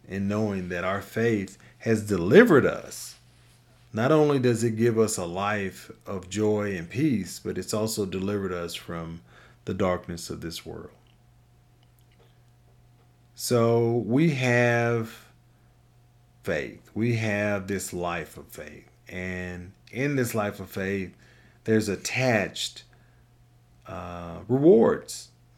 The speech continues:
You know, it says we have an eternal weight of glory awaiting us. Well, that's because of what the Lord has accomplished. And so what, what is that eternal weight of glory? I don't know. I can't give you specifics.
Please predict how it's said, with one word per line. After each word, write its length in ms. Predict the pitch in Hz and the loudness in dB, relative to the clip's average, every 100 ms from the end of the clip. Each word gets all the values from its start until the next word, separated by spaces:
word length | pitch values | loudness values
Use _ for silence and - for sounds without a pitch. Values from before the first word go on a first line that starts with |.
| - | -8
You 60 | |
know, 120 | 104 101 | -6 -6
it 60 | |
says 240 | - 113 110 | -4 -2 2
we 140 | 123 | 4
have 160 | 117 107 | 4 2
an 80 | 98 | -2
eternal 560 | - - 143 147 135 | -4 -4 -2 0 2
weight 240 | 120 127 117 | 4 4 4
of 180 | 98 | 0
glory 640 | 107 110 117 98 80 80 - _ _ _ _ _ _ _ _ _ - | 4 8 8 6 2 -6 -14 _ _ _ _ _ _ _ _ _ -8
awaiting 520 | 101 104 113 98 90 | 0 4 6 4 -2
us. 460 | 73 58 - - - | -6 -10 -14 -18 -8
Well, 160 | 104 131 | -2 0
that's 240 | 135 151 | 0 -2
because 460 | - 127 135 120 117 | -4 -2 4 4 4
of 120 | 110 | 0
what 140 | 113 117 | 0 4
the 100 | 113 | 6
Lord 260 | 117 117 | 6 6
has 180 | 113 113 | 4 -2
accomplished. 760 | - 156 311 311 - - - - - - - - | -4 -2 -2 -2 -6 -6 -16 -20 -20 -20 -20 -10
And 160 | 107 - | -8 0
so 220 | 117 104 | 4 4
what, 460 | 98 113 175 190 | 4 6 6 6
what 240 | 120 180 175 | 6 8 8
is 160 | 165 | 8
that 160 | 135 113 | 8 6
eternal 380 | 101 - 104 98 | 6 -2 -2 0
weight 160 | 95 | -2
of 120 | 92 98 | -4 -2
glory? 300 | 98 92 - - | -2 -2 -6 -2
I 140 | 151 | 2
don't 200 | 202 113 | 2 2
know. 380 | 107 113 131 135 _ _ - | 2 0 -2 -8 _ _ -4
I 140 | 135 | -2
can't 300 | 143 170 147 | 2 2 2
give 180 | 131 120 | 0 0
you 100 | 113 | 0
specifics. 840 | - 98 - 120 113 135 - - | -4 -4 -2 0 0 -6 -8 -18